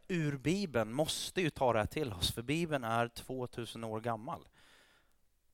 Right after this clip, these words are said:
Och det är de nyaste skrifterna i Bibeln. <laughs> Det där, de andra är liksom några årtusen till, liksom sådär. What goes around comes around.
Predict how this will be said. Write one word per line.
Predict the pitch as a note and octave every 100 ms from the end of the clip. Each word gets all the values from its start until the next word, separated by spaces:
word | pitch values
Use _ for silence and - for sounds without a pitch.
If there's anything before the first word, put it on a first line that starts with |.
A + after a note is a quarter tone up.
| _ _ _ _ - _ _ _ _ -
Och |
det | B2+
är | E3+
de | B2+ B2
nyaste | D#3+ B2 F3 - A#2+
skrifterna | - G2+ - D#2+
i | E2+
Bibeln. | - F#2+ F#2 F#2+
<laughs> | B2 - - - -
Det |
där, | A#2+ C#3+ C3
de | C3+
andra | C3+ E3+ D#3
är | C3
liksom | B2 A#2 A#2 A#2 A#2 C#3
några | B2 B2
årtusen | A#2+ A2+ B2+ G#2+ A#2+ G#2 A2+ G#2 A#2
till, | - F#3+ A#2
liksom | F2 - F2+
sådär. | - - - - - - - - - - - - - - - - - - - _ _ _ - - - -
What | - C3
goes | D3+ F#3 F#3 F#3
around | D3+ C3+ C3 C3 A#2+ - - - -
comes | - D#3 B2+ A#2
around. | A#2+ F#2 - - -